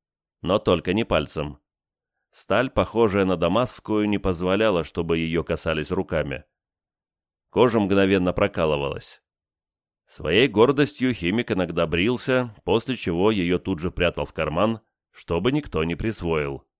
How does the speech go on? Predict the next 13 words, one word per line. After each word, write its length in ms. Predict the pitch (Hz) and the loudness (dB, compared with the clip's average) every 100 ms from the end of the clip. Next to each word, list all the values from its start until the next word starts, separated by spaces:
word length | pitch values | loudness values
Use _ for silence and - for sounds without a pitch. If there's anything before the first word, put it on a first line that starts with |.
| _ _ _ _ _ _ _ | _ _ _ _ _ _ _
Не 160 | - 90 | -4 0
доверял 460 | 98 98 107 104 | 2 4 6 4
даже 280 | 90 98 92 | 4 0 0
своему 380 | - 90 87 92 | 0 0 0 0
братцу. 540 | 95 85 - - 71 _ _ _ _ _ _ _ _ _ _ _ _ _ _ _ | 2 0 -2 -10 -12 _ _ _ _ _ _ _ _ _ _ _ _ _ _ _
Когда 340 | 76 80 110 | -6 0 2
братья 380 | 123 131 120 113 | 4 4 4 2
вышли 560 | 110 120 - 101 101 98 _ | 4 2 2 2 2 0 _
на 220 | 98 104 | -2 0
центральную 640 | - 104 98 101 95 95 | 0 0 2 2 4 2
дорогу 420 | 87 98 98 85 85 | 2 4 4 2 0
дачного 460 | 87 80 - 82 | 0 0 -4 -4
поселка, 720 | 78 82 - 131 - 120 104 | -2 -2 0 -2 -2 -2 -4